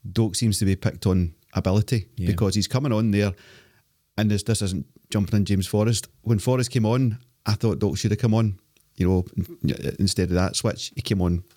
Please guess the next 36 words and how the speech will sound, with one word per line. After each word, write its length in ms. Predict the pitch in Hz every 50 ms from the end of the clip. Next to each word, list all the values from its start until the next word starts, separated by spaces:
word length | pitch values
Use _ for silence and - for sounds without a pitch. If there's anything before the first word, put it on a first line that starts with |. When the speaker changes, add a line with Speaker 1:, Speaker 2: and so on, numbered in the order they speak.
| - -
Speaker 1:
later 280 | 95 98 101 - 113 110
on. 140 | 110 107 - - - - - - - - _ -
He's 120 | 127 110
just 180 | 110 151 131 104
very 200 | 104 127 117 110
confident, 400 | - - 120 127 120 - 139 104
as 80 | 95 104
we 80 | 110
saw 180 | - - 123 117
on 100 | 110 101
Saturday 420 | - - 98 104 113 - 107 107
against 200 | 98 104 92 -
United. 440 | 104 95 104 113 107 - 110 101 - - - - - - - _ _ _ _ -
He's 140 | - 107 98
very 220 | 90 127 127 123
confident, 440 | 123 120 117 113 113 - - 113 64
he's 140 | 71 110 98
direct, 800 | - - 110 95 101 107 123 - - - - - - - - _ _ _ -
um, 680 | 80 90 98 95 95 95 101 98 98 98 98 90 62 - - _ -
he's, 160 | 120 110 - -
he's 200 | 120 110 95 -
pacey. 800 | _ - - 117 113 113 107 - 120 117 113 110 110 - - _ _ _ _ -
He, 120 | - 101
for 180 | 95 - - 117
the, 80 | 110 104
for 180 | - - -
the 200 | 98 113 104 - _ _ _ _ _ -
age 240 | 113 127 147 143 165
of 100 | 160 139
him, 120 | 139 135
he's 240 | 120 - 101 104 95
not 280 | 113 120 123 - - -
bullied 240 | 120 113 113 107 110
off 200 | 101 104 101 -
the 100 | 104 87
ball. 360 | 92 95 101 113 127 127